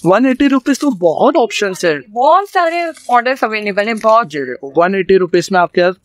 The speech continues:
Speaker 1: बहुत कलेक्शन आपको देखने मिल जाएगा। मतलब, आपका जो भी प्राइस बजट है ना, आप लोग वो प्राइस बजट लेके आके विजिट कर सकते हो। वैसे हर एक बजट का इधर आपको बैग मिल जाएगा।
Speaker 2: पोटली पर्स दिखा रही हूँ, जो
Speaker 1: ओके।
Speaker 2: ट्रेडिशनल है, जो आप शादी में या कोई ओकेजनल, अ, फेस्टिवल में आप वेयर कर सकते हैं।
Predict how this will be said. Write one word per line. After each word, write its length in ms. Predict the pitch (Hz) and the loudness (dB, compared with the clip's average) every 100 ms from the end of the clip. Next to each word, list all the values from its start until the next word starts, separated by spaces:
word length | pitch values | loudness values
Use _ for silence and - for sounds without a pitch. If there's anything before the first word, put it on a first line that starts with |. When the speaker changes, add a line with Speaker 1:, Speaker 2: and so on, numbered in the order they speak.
| - | -8
Speaker 1:
बहुत 360 | 151 143 175 - | -6 0 -2 0
कलेक्शन 480 | 175 165 - 180 | -2 -2 -2 -2
आपको 260 | 170 165 180 | -2 0 -2
देखने 300 | 165 - 170 | -2 -4 -4
मिल 140 | 165 | -2
जाएगा। 200 | 165 165 | -2 -2
मतलब, 160 | 165 170 | -2 0
आपका 280 | 180 - 220 | -2 0 -4
जो 220 | 175 196 | 0 0
भी 120 | 220 | 0
प्राइस 300 | 214 190 190 214 | 0 -2 0 -4
बजट 260 | 196 208 | -2 0
है 80 | 208 | 0
ना, 120 | 190 202 _ _ _ | 0 -4 _ _ _
आप 120 | - 220 | 0 0
लोग 160 | 208 | -2
वो 140 | 196 208 | -2 -2
प्राइस 320 | 220 196 185 | 0 -2 0
बजट 280 | 196 190 202 | -2 -2 -2
लेके 260 | 196 160 202 | -2 0 0
आके 240 | 185 202 | 2 0
विजिट 320 | 175 151 185 | -2 -4 -2
कर 140 | - 185 | -2 -2
सकते 240 | 185 208 | -2 -2
हो। 120 | 190 | 0
वैसे 220 | 170 196 | 0 -2
हर 320 | 175 160 185 202 | -2 0 0 0
एक 240 | 202 202 | -2 -2
बजट 300 | - 170 185 | -2 -2 -4
का 120 | 175 190 | 0 0
इधर 220 | 175 233 _ _ _ - | 0 -2 _ _ _ -4
आपको 360 | 170 214 254 - _ | 0 0 0 -4 _
बैग 220 | 165 175 | -2 -2
मिल 220 | 190 196 190 | -2 -2 0
जाएगा। 220 | 190 202 | 0 0
Speaker 2:
पोटली 440 | 285 254 233 277 | 0 0 0 -2
पर्स 340 | 247 247 254 - | 2 0 0 -6
दिखा 240 | 247 240 | -2 0
रही 140 | 226 302 | 2 2
हूँ, 220 | 403 403 | 2 0
जो 100 | 415 | 0
Speaker 1:
ओके। 140 | 190 277 | 2 0
Speaker 2:
ट्रेडिशनल 800 | 233 - 254 262 269 285 277 269 | 0 -2 -2 -4 -4 0 2 2
है, 140 | 330 | 0
जो 140 | 320 | 2
आप 140 | 294 277 | 0 0
शादी 420 | - 285 247 262 | 0 0 0 -4
में 240 | 262 269 262 | -4 -4 0
या 180 | 269 262 | 0 2
कोई 360 | 277 277 285 | 0 0 -2
ओकेजनल, 840 | 277 _ _ _ - 269 254 277 | -4 _ _ _ -2 -2 0 0
अ, 320 | 277 269 247 240 | 2 2 2 2
फेस्टिवल 600 | 254 247 - 285 269 254 | 0 -2 -2 -2 0 0
में 120 | 254 | 0
आप 200 | 240 240 | 2 0
वेयर 160 | 226 | -2
कर 200 | 240 254 | 0 -4
सकते 380 | 254 247 220 247 | -2 -4 -2 0
हैं। 180 | 262 | 2